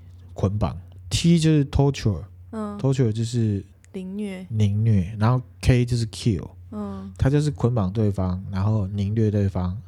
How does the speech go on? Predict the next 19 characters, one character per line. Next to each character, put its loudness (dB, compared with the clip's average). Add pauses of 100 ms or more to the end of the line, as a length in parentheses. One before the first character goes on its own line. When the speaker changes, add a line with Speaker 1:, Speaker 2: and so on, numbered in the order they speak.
(220)
Speaker 2:
嗯。 -8 (100)
Speaker 1:
让 2
对 4
方 2
生 2
不 2
如 2
死， -6
然 -6
后 0
再 2
把 -2
他 -6
杀 -6
掉。 -8
Speaker 2:
杀 -8
了， -16 (140)
嗯。 -8
Speaker 1:
对。 -8